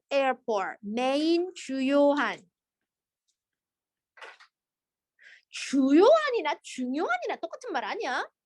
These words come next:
괜찮아? 워서의 가장 주요한,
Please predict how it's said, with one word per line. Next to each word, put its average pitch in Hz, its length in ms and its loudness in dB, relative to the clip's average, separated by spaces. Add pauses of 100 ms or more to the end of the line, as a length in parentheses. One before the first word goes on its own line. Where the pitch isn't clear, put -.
(220)
괜찮아? 392 500 -2 (680)
워서의 285 840 0 (200)
가장 453 440 -6
주요한, 269 580 -6